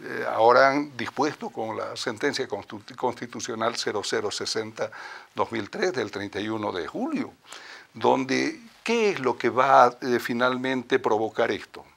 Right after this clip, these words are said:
No solamente va a provocar un vacío, eh, jurídico, no solamente está provocando una debilidad institucional, porque, eh, han paralizado a partir de las medidas precautorias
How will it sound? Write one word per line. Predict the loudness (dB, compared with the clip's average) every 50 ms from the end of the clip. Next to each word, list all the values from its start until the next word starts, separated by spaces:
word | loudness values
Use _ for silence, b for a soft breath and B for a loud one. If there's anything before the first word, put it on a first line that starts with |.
| _ _ -20 B B B B B B
No | 2 4 4 4
solamente | 4 2 4 4 4 2 0 -2 -4 -2 0 2
va | 2 2
a | 2
provocar | 2 2 2 2 0 2 2 2 2 2
un | 0 -4 -2 -2
vacío, | -2 -2 0 -2 -2 0 2 2 2 2 2 0 B B B B B B B B
eh, | -2 0 0 2 2 0 0 0 0 -2 -2 -4 -6 -8 B B B B B B B B B B B -20 _ _ _ _ -10
jurídico, | -6 -4 -2 -2 0 -2 -2 -2 -2 -4 -6 -4 -4 -4 -4 -4 -6 B B B B B B B
no | -2 -2
solamente | 0 2 2 2 2 0 -2 -4 -6 -6
está | -2 0 0 0
provocando | 2 2 2 2 2 0 -2 -4 -2 0 0 0 0 0 0 0 0 0 -2 B B B B B B B
una | B -6 -2 -2 -2 0
debilidad | 0 -2 -2 -2 -4 -6 -6 -4 2 4 4 4 2
institucional, | 0 -4 -6 -6 -8 -10 -10 -10 -10 -10 -10 -8 -6 -4 -2 -2 0 2 0 0 0
porque, | -2 -4 -4 0 2 0 0 0 0
eh, | -4 -4 -4 -4 -6 -8 -14 -4 0
han | 0 0 2
paralizado | 2 2 2 2 2 -2 -6 -8 -8 -4 2 4 4 4 4 2 0
a | 0
partir | 0 -2 -2 -2 -2 -2 -2 0
de | 0 0
las | -2 -2 -2
medidas | -2 -2 0 2 2 2 2
precautorias | 0 -4 -4 -2 -2 -4 -2 2 2 4 4 4 2 0 0 -2